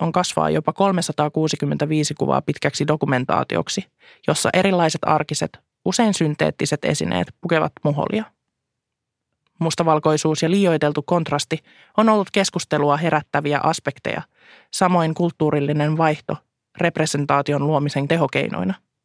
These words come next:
Eri kuvissa Muholi sanoo näyttävänsä perheensä eri jäseniltä. Samyama on perhedokumentointia. Hindonsage,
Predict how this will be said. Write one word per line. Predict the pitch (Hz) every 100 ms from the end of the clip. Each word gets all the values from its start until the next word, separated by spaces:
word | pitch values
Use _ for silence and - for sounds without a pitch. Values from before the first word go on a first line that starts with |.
| _ _ _ _ _
Eri | 196 214
kuvissa | 214 190 175 -
Muholi | 170 180 165 170
sanoo | - 165 156
näyttävänsä | 165 160 - 147 147 -
perheensä | 180 175 147 -
eri | 160 160 151
jäseniltä. | 151 147 147 156 - - _ -
Samyama | 170 156 151 156 165 180 _ _ _
on | 208 220
perhedokumentointia. | 170 143 147 147 - - - - 190 190 196 - _ _ _ _ _
Hindonsage, | 220 208 214 208 208 160 156 156